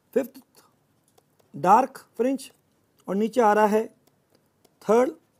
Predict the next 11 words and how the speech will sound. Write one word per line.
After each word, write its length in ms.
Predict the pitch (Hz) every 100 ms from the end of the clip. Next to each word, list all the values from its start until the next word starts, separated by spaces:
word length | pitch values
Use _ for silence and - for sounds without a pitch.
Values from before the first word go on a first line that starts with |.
| 214
ब्राइट 340 | 190 196 202
फ्रिंज, 360 | - 160 143 - _ _ _ _ _ -
और 80 | 185
आपसे 220 | 202 240
पूछा 200 | 214 233
इनके 340 | 220 233 302
बीच 180 | 262 254
की 80 | 240
डिस्टेंस 340 | 190 - 214
क्या 160 | - 202
होगी। 220 | 165 143